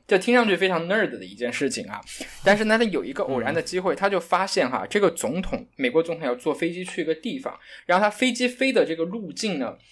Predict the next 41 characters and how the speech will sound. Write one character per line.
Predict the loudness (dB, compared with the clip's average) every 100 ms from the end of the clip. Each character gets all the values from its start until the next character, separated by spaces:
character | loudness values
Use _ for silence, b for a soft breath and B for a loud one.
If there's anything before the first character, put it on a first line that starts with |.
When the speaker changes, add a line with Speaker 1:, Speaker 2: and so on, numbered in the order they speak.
| b
Speaker 1:
就 | 0 2
要 |
经 | 2 -2 -2
过 | 0 -2
一 |
个 | -2 -6
有 | -6
暴 | 2 2
风 | 2 -2 -4
雨 | -6
的 | -8
一 | -8 -8 -6
个 | -6
区 | -6 -10 -10
域， | -8 -10 -12 _
然 | 6
后 | 6
他 | 4
就 | 2
怀 | 0 -4 -12 -2
疑 | -2 -2 -8 -14 -16 -2
F | -2 -2
B | -12 -6 -4
I |
要 | 0 -2
利 | -2 -2
用 | 0 0
那 | -2
个 | -2
暴 | 0 2
风 | 0 -4
雨 |
要 | -4 -4 -6
刺 | -8 -4 0 2
杀 | 4 2
美 | 0
国 | -6 -6
总 | -6 -4
统。 | -6 B B B B B _
整 | 4
个， | 4